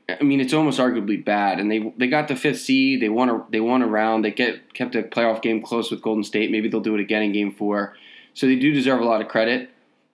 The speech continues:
Uh, they're playing to their full potential, I would say. Maybe above what I, I mean, bo-, obviously above what both of us thought they were capable of. So, I mean, kudos to them in that regard.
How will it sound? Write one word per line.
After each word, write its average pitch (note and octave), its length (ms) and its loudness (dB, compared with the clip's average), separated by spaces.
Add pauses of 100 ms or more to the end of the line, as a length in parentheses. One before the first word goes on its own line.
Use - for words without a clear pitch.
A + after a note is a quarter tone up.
Uh, G2+ 160 -4
they're A#2 140 0
playing A#2 440 0
to A#2 220 0
their G#2+ 160 0
full A#2+ 260 -4
potential, G#2+ 440 -4
I G#2 60 -2
would G#2 180 -6
say. G2+ 400 -2 (240)
Maybe A2 340 0
above G#2+ 560 -2 (260)
what A2 220 -2
I, G#2 340 -2 (160)
I G#2+ 240 -2
mean, G#2 240 -2
bo-, - 220 -4 (200)
obviously C3 380 0
above G2+ 240 -2
what F#2 140 -6
both G#2+ 200 -4
of G2+ 80 -6
us F#2+ 140 -6
thought G#2+ 140 -4
they G2+ 80 -6
were F#2 100 -4
capable G2+ 560 -6
of. G2 80 -8
So, - 380 -6 (240)
I A2+ 60 -2
mean, A2 140 -2
kudos C#3 280 -2
to G2+ 80 -4
them G2 180 -2
in F#2+ 60 -2
that F#2+ 180 0
regard. G2 460 -4